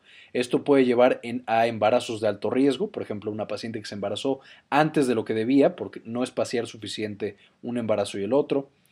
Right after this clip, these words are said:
Por ejemplo, también que ya no esté en una edad adecuada para embarazarse y se embaraza, eh, o cualquier otra cosa.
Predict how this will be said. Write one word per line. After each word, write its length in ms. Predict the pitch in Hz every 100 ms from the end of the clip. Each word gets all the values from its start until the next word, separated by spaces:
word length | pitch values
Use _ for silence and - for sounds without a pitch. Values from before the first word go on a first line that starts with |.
| - - _ _ _
Por 120 | 127
ejemplo, 200 | 135 131
también 280 | 123 131 131
que 140 | 131
ya 160 | 123 139
no 120 | 151
esté 300 | 135 - 160
en 100 | 143
una 140 | 123
edad 200 | 117 110
adecuada 500 | 110 104 95 127 117
para 140 | 98 98
embarazarse 640 | 92 90 - 123 117 120
y 100 | 107
se 120 | -
embaraza, 580 | 95 90 95 139 - 110 _ _ _ _ _ - _ _ _ _
eh, 360 | 117 113 120 123
o 220 | 160 160
cualquier 320 | 139 - 123
otra 240 | 110 110
cosa. 340 | 104 143 -